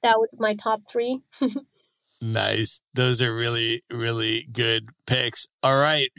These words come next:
Speaker 2: Lavinia, I want you to let folks know how they can connect with you, how they can follow you on social media, how they can learn more about Live It and what you're up to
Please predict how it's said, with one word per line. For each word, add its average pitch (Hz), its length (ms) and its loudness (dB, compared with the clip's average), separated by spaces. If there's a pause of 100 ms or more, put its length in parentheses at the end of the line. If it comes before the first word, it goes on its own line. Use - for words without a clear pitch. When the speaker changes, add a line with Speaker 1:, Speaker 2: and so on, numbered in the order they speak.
(200)
Speaker 2:
Lavinia, 147 720 4
I 139 60 4
want 147 420 2 (100)
you 151 400 4
to 143 520 4 (480)
let 147 280 4
folks 180 320 2
know 135 440 6
how 156 420 2
they 160 240 2
can 143 600 0 (100)
connect 139 360 0
with 147 200 2
you, 139 540 4
how 123 200 2
they 123 160 0
can 123 320 -2
follow 123 300 4
you 123 200 0
on 120 120 -2
social 120 340 0
media, 156 800 4
how 131 140 4
they 123 140 0
can 120 200 0
learn 123 220 2
more 120 260 2
about 113 360 2
Live 139 380 4
It 151 480 0
and 123 400 0
what 120 220 0
you're 120 140 2
up 131 240 0
to 139 460 0